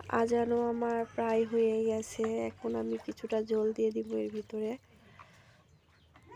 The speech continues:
ঝোলটা দেওয়ার পরে আমি এর ভিতরে বড়িগুলো দিয়ে দিব, কারণ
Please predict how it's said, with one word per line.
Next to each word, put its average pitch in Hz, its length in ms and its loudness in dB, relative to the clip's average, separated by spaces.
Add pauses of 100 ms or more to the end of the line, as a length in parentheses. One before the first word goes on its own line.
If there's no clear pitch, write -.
(480)
ঝোলটা 240 560 0 (460)
দেওয়ার 226 320 2
পরে 226 400 0
আমি 226 260 0
এর 226 140 2
ভিতরে 226 420 0 (140)
বড়িগুলো 226 540 2
দিয়ে 226 200 0
দিব, 220 220 -4
কারণ 214 260 -2